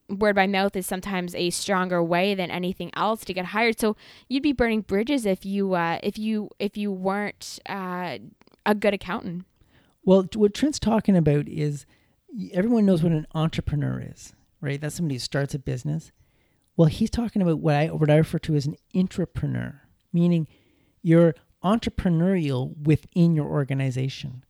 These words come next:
Speaker 2: meaning you're looking for opportunities to make yourself indispensable or make yourself, y-, you know, broaden your horizons within what, within a given organization that you work. And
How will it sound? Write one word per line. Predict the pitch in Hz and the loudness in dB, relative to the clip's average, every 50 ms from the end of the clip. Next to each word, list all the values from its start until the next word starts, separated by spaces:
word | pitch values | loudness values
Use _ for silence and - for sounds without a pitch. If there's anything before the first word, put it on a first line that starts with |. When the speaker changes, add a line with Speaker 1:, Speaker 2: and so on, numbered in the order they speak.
| _ _ _ _ _ _ - | _ _ _ _ _ _ 0
Speaker 2:
meaning | 165 165 175 175 170 170 | 2 4 4 4 2 4
you're | 156 156 156 | 4 6 6
looking | 160 165 185 - - 220 180 | 8 6 6 4 2 -2 -2
for | - 175 - - | -2 -4 -6 -6
opportunities | 156 160 - - 156 - - - - 185 180 160 143 127 123 127 127 123 - - _ _ _ _ _ _ _ - | -8 -8 -6 -8 -8 -8 -6 -2 0 2 2 2 2 0 -4 -6 -8 -10 -12 -18 _ _ _ _ _ _ _ -2
to | - 160 | 2 6
make | 160 156 151 - | 6 6 6 6
yourself | 165 143 - 160 143 - | 2 0 0 0 -2 -2
indispensable | - 180 165 147 131 127 - - 143 139 139 - 143 135 127 123 123 - _ _ _ _ _ _ _ - | -2 -4 -4 -4 -4 -4 -4 -4 -2 -2 -2 -4 -8 -10 -12 -12 -14 -16 _ _ _ _ _ _ _ 4
or | 160 160 160 160 143 - - _ _ _ _ _ _ _ _ _ _ _ | 6 6 6 6 4 0 -6 _ _ _ _ _ _ _ _ _ _ _
make | - 180 180 185 - - - | 2 4 6 4 4 2 0
yourself, | 160 151 - - 160 147 139 135 135 - - - _ _ _ - | -2 0 0 0 0 2 2 2 0 -2 -6 -16 _ _ _ -16
y-, | 190 165 156 - | -12 -12 -12 -8
you | 185 175 160 | -2 0 2
know, | 156 147 | 2 2
broaden | 131 - 165 160 156 165 170 160 160 | 2 4 6 6 6 6 4 2 2
your | 156 151 139 | 0 0 0
horizons | 135 147 143 143 147 151 156 131 147 135 117 139 | 2 2 2 2 2 2 2 0 -2 -4 -2 0
within | 147 151 135 - 196 220 180 170 165 151 | 2 2 2 0 0 2 4 4 4 4
what, | 143 147 156 190 196 | 2 0 0 -2 -4
within | 180 156 143 - - 165 165 160 | -4 -4 -2 0 2 2 2 2
a | 151 | 2
given | 139 143 147 143 143 143 139 131 - _ - | 0 0 0 2 0 0 -2 -4 -6 _ -2
organization | 156 147 143 143 139 135 135 139 139 - 147 143 | 0 0 0 0 0 0 0 -2 -2 -2 -2 -4
that | 139 143 | -4 -4
you | 139 139 131 | -4 -6 -4
work. | 127 143 143 131 - - _ - - _ _ _ _ _ _ _ _ _ _ - | -4 -2 -4 -4 -4 -8 _ -20 -20 _ _ _ _ _ _ _ _ _ _ -4
And | 160 156 151 151 139 | -2 -2 -2 -2 -4